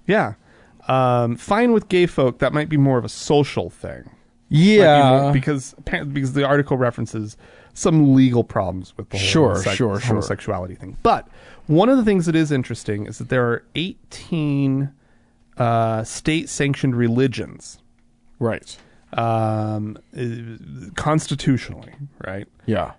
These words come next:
Speaker 1: And they, this is one of those places in the world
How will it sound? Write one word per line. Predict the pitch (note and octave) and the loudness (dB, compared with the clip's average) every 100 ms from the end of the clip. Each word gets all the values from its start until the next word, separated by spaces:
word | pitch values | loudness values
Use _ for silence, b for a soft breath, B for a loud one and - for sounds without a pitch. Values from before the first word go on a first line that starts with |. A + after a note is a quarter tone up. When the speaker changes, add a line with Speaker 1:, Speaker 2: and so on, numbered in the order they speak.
| - | -16
Speaker 1:
And | A#3+ C3 C3 C3 B2+ B2+ B2+ B2 B2+ - _ _ _ _ | -4 0 0 2 0 0 0 -2 -6 -16 _ _ _ _
they, | C3 B2 C#3 D3+ | -8 -2 0 0
this | D3 D3 F3+ | -2 -4 -2
is | D3+ | -6
one | D3 - C#3+ | -6 -4 0
of | C#3 | 0
those | C3 | 0
places | - C3+ - B2+ B2 - _ - | -2 -2 -2 -6 -6 -10 _ -8
in | B2 A#2+ | -4 -2
the | A#2 | 0
world | A#2 B2+ A2+ A2 | 2 2 2 -2